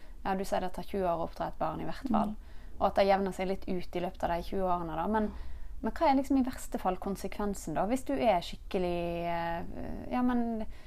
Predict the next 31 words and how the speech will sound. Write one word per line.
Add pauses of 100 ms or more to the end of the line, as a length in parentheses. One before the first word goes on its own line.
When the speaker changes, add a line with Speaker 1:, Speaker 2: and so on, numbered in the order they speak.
(300)
Speaker 1:
eh,
ender
opp
med
å
gjerne
ta
den
ene (320)
i
f-, (100)
forsvar
litt
for
mange
ganger,
altså
hva
er
Speaker 2:
Mm.
Speaker 1:
konsekvensen
for
den
andre? (1080)
Speaker 2:
Altså
det
å
være
det
barnet
som